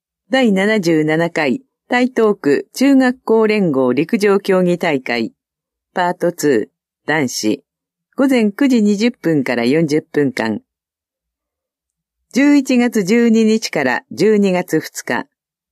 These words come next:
ニュース台東。午前九時から二十分間。十一月十二日から十八日。第二十四回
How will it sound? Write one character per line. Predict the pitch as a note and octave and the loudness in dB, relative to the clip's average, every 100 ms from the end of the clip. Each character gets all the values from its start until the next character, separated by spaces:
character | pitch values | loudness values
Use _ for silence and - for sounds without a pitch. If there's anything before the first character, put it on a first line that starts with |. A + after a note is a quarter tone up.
| _ _ _ _ _ A#3 | _ _ _ _ _ 0
ニ | C#4+ | 2
ュ | |
ー | C#4 | 2
ス | - - | -2 -6
台 | D#3+ D3+ | -4 -4
東。 | - C3+ A#2 - _ _ _ _ _ | -2 -2 0 -4 _ _ _ _ _
午 | - D4 | -2 0
前 | B3+ A3+ | 2 0
九 | G#3 C4 | 0 -2
時 | A3 | -2
か | - C3+ | -2 -2
ら | B2 - - | -2 -4 -4
二 | D3 | -2
十 | D#3+ | -2
分 | F#3+ - F3 B2+ | -4 -2 -2 -2
間。 | B2 A2+ - _ _ _ _ _ _ _ _ _ _ - | -4 -4 -6 _ _ _ _ _ _ _ _ _ _ -4
十 | C4 C4+ | 0 2
一 | C4 B3+ | 0 0
月 | A3 A3 F#3+ | -2 -2 -2
十 | E3 A3+ A3+ | 0 2 2
二 | G#3+ | 2
日 | G#3 G#3+ - | 2 -2 -4
か | C#3 | -4
ら | A#2+ | -4
十 | A#2+ E3 E3 | -2 -2 0
八 | E3 D3 | -2 -2
日。 | C#3+ C3+ - A2+ - _ _ _ _ _ _ _ _ _ | 0 -2 -2 -4 -6 _ _ _ _ _ _ _ _ _
第 | C#4 B3 | 0 2
二 | A3+ A3 | 2 2
十 | D#3 C#3+ | 2 2
四 | D#3 E3 | 2 0
回 | - C#3+ B2 | -2 -4 -4